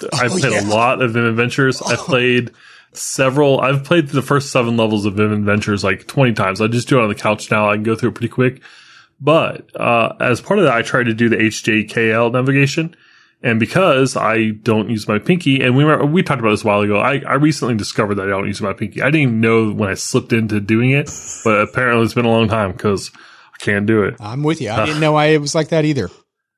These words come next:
Speaker 1: Yeah, but it actually, it messes up me up pretty hard on Vim. Like, I'll see, like, you know, like, little, uh, tutorials where, like,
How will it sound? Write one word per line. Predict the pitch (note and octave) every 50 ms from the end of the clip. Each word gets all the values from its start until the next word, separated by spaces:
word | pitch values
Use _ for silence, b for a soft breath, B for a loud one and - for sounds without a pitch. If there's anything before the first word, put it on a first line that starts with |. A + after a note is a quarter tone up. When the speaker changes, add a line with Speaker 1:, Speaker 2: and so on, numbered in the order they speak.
| _ -
Speaker 1:
Yeah, | C#3 D3+ C3+ G2 F2+ F#2+ -
but | - B2+ B2
it | B2 C3
actually, | C#3+ D3+ - D#3+ C#3 C3
it | A#2+
messes | B2 C3+ C3+ C3 B2+ B2
up | C3
me | B2+ B2+ C3
up | C3 C3 -
pretty | - B2 B2
hard | A2+ B2+ C3+
on | A#2+ A2
Vim. | A2 B2 C3+ B2
Like, | A2+ G#2+ A2
I'll | A2+ A#2 A#2
see, | A2+ - - C3+ C3+
like, | C3 C3+ B2+ C3 -
you | E3 E3 C3+
know, | A2 G#2 G2+
like, | F#2+ A2 A#2+ G#2+ G#2
little, | A2 A2+ A2 A2 A2 G#2+
uh, | G#2+ G#2 G#2 G#2 G2+ G2
tutorials | G2 - A2+ - A#2 A2 A2+ A2 G#2+
where, | A2 A2 A2
like, | G#2 A2 G#2+ G2+